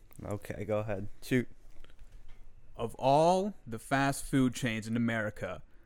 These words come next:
Speaker 2: Whataburger, you know, that, like, southern one?
Speaker 1: Yeah, it's, like, in Texas, and
Speaker 2: Yeah,
Speaker 1: that's
Speaker 2: yeah.
Speaker 1: where it's, like, super famous.
Speaker 2: That's the only one that starts with a W. It's the only fast food chain that starts with a W.
Speaker 1: Huh.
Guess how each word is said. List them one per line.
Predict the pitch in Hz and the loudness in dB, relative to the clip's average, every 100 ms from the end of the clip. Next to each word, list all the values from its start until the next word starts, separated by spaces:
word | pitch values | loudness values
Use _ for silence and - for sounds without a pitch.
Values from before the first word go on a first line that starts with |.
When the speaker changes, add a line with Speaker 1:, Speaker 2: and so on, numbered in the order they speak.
| - - - | -20 -12 -6
Speaker 2:
Whataburger, | 113 127 160 160 107 95 90 92 98 | 4 8 10 8 4 -2 -6 -10 -6
you | 120 | -2
know, | 127 120 | 0 2
that, | 120 | 0
like, | 113 | -2
southern | - - 127 139 139 | -2 2 4 6 6
one? | 139 139 147 - - | 6 4 0 -4 0
Speaker 1:
Yeah, | 180 | 4
it's, | 135 | 4
like, | 123 | 4
in | 113 | 2
Texas, | - 151 - - 151 - | 0 0 2 2 2 0
and | - | 2
Speaker 2:
Yeah, | 143 | 6
Speaker 1:
that's | 143 | 6
Speaker 2:
yeah. | 135 | 6
Speaker 1:
where | 139 | 4
it's, | 135 | 2
like, | 135 - | -2 -4
super | - 139 | -8 -6
famous. | 147 143 143 - - | -2 -2 -2 -6 -16
Speaker 2:
That's | - 123 143 170 - | -4 2 4 4 2
the | 143 131 | 2 4
only | 135 135 | 4 4
one | 127 127 127 123 | 4 4 2 2
that | 120 110 | 0 -2
starts | - 123 117 - | 0 2 2 0
with | 107 | -2
a | 104 | 0
W. | 107 104 95 - | 0 0 -2 -8
It's | 107 - | -8 -2
the | 131 | 2
only | 156 165 | 2 2
fast | - 131 135 - | 4 6 6 4
food | 127 - | 2 2
chain | 131 | 0
that | 113 | 0
starts | - 110 113 | -2 -2 -2
with | 113 | -4
a | 107 | 0
W. | 101 95 78 - - - - - - - - - | 0 0 -2 -10 -12 -16 -16 -16 -14 -16 -12 0
Speaker 1:
Huh. | 240 120 | 2 2